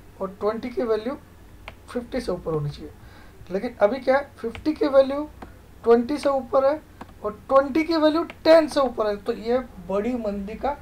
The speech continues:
कन्फर्मेशन दे रहा है। ये आपको दाने डाले जा रहे हैं, और ये कभी भी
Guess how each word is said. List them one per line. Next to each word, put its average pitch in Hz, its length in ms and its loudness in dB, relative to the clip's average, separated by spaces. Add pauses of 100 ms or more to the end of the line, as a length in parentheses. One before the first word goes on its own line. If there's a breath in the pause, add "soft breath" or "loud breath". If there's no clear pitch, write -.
(440 loud breath)
कन्फर्मेशन 226 720 0
दे 202 120 0
रहा 247 120 2
है। 254 160 -8 (360 loud breath)
ये 208 220 -2
आपको 180 340 2
दाने 180 440 2
डाले 165 260 4
जा 156 140 0
रहे 165 140 0
हैं, 247 200 -6 (500 loud breath)
और 196 100 -4
ये 233 100 0 (300)
कभी 254 240 4
भी 247 240 -4